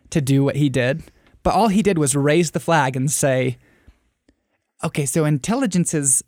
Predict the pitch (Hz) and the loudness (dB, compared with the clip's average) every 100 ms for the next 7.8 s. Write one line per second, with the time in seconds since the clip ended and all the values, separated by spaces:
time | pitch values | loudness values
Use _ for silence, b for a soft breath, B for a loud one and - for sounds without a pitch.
0 | _ 196 - 202 240 302 - 151 135 160 | _ -4 0 0 0 -2 -4 -2 -2 -2
1 | 139 131 135 123 135 156 b b b b | -2 -4 -6 -4 -6 -8 b b b b
2 | b - 147 135 135 165 170 - 156 170 | b -4 0 0 -2 -2 -2 -4 -4 -4
3 | 147 - 147 147 147 143 139 160 - 135 | -2 -4 -4 -2 -2 -4 -4 -4 -4 -4
4 | - 208 190 180 175 - - b b b | -2 0 0 0 -2 -6 -8 b b b
5 | b - 156 123 156 226 226 - 190 175 | b -4 -4 -2 0 2 2 -2 -2 0
6 | 151 143 - - _ _ _ - 196 - | 0 0 -2 -8 _ _ _ -2 -2 0
7 | 202 202 180 143 147 - 139 170 | -2 -2 -4 -4 -6 -4 -4 -6